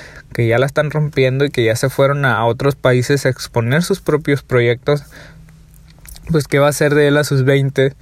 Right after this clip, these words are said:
si sigue por ese caminito, verdad? Entonces, muy, muy agradecido también con Juan Pablo que nos haya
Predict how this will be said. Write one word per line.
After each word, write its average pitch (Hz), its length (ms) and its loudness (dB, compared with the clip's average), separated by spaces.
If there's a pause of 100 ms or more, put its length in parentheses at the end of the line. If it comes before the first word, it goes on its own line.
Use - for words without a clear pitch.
(420)
si - 160 -4
sigue 131 220 2
por 135 140 0
ese 131 180 0
caminito, 127 500 -2
verdad? 107 220 0
Entonces, 127 580 -2 (600)
muy, 135 220 0
muy 135 160 0
agradecido 131 460 2
también 123 220 0
con 131 140 0
Juan 120 180 -2
Pablo 131 280 0
que 131 100 -2
nos 123 160 -2
haya 127 380 2